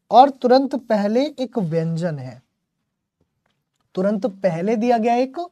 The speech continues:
व्यंजन, यानी कि इसके पहले क्या आना चाहिए? कॉन्सोनेंट आना चाहिए। इसके पहले क्या आना चाहिए? कॉन्सोनेंट आना चाहिए। क्वेश्चन तो बाद में करेंगे, पहले ये बताओ, ये बात समझ में आई?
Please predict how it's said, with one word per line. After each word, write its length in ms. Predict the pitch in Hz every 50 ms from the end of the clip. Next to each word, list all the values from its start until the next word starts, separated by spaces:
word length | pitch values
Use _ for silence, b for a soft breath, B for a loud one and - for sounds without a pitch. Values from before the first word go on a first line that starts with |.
| _ -
व्यंजन, 540 | 175 156 170 170 170 165 156 160 151 143 143 - b b b b b b b
यानी 180 | 156 170 196 208
कि 100 | 202 233
इसके 240 | 214 196 - 254 247
पहले 360 | - - 190 180 180 190 220 208
क्या 180 | 196 226 220
आना 140 | 214 214 220
चाहिए? 320 | 190 - 233 240 254 294 - _ _ -
कॉन्सोनेंट 680 | 214 196 196 190 190 196 214 202 202 196 185 165 151
आना 220 | 135 127 117 117 131
चाहिए। 260 | 131 - - 147 143 _ _ _ _ _ _ _ _ _ _ _ _ _ _ _ _
इसके 160 | - - 196 190
पहले 320 | 196 185 180 185 214 226
क्या 160 | 202 233 226 220
आना 160 | 220 226 220
चाहिए? 280 | - 226 226 240 262 262
कॉन्सोनेंट 680 | - - 208 196 190 185 190 202 190 185 175 165 151 151
आना 200 | 135 131 131 131
चाहिए। 320 | - 147 135 131 131 131 - _ _ _ _ _ _ _ _ -
क्वेश्चन 320 | 196 196 190 196 254 254
तो 100 | 254 277
बाद 260 | 220 220 208 208 208
में 140 | 226 240 233
करेंगे, 260 | 226 240 247 247 269
पहले 220 | 269 262 262 269 269
ये 120 | 247 247
बताओ, 260 | 240 240 233 277 285
ये 220 | 285 214 190 226 240
बात 260 | 240 247 240 220 -
समझ 240 | - 240 247 240 226
में 120 | 233 247
आई? 300 | 247 247 269 302 285 214